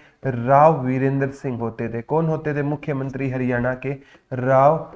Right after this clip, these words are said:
वीरेंद्र सिंह हरियाणा के उस टाइम सीएम होते थे, मुख्यमंत्री होते थे। कौन होते थे? राव वीरेंद्र सिंह हरियाणा के मुख्यमंत्री हुआ करते थे। और भी क्वेश्चन आ सकता है,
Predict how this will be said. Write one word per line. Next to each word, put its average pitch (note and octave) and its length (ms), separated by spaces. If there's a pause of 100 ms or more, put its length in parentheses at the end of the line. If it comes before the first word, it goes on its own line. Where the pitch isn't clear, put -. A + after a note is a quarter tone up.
(180)
वीरेंद्र D#3 560
सिंह D3+ 340
हरियाणा B2 420
के C3+ 160
उस C3+ 220
टाइम C3+ 260 (340)
सीएम D#3+ 400
होते C#3+ 360
थे, C#3+ 120
मुख्यमंत्री C#3+ 720
होते C#3 260
थे। C3+ 80
कौन D3 260
होते C#3+ 280
थे? D3+ 120 (400)
राव C#3+ 500
वीरेंद्र D3 420
सिंह D#3 300
हरियाणा B2+ 400
के C#3 200
मुख्यमंत्री D3 680
हुआ C3+ 240
करते C3 360
थे। D3 140 (340)
और F3 200
भी F3 120
क्वेश्चन E3 440
आ C#3+ 100
सकता C#3+ 340
है, D3 160